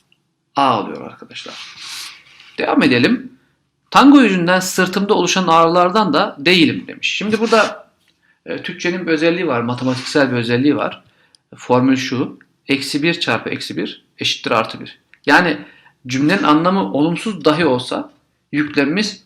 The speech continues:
olumlu olmak zorunda. Yüklemimizi olumlu yapmak için de iki olumsuzu bir araya getirmek zorundayız. Yani değil, olumsuzluk bildiriyor. Kendisinden önceki,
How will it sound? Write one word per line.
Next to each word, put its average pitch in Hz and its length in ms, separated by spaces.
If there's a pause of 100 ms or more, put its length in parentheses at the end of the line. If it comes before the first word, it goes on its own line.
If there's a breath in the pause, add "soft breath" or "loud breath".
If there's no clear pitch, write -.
(140)
olumlu 143 320
olmak 104 260
zorunda. 95 380 (800)
Yüklemimizi 190 480
olumlu 185 300
yapmak 190 320
için 165 240
de 175 240 (260)
iki 147 240
olumsuzu 147 540
bir 185 100
araya 127 280
getirmek 113 420
zorundayız. - 480
Yani 76 300
değil, 185 360 (140)
olumsuzluk 151 540
bildiriyor. 113 400 (500 soft breath)
Kendisinden 160 500
önceki, 147 580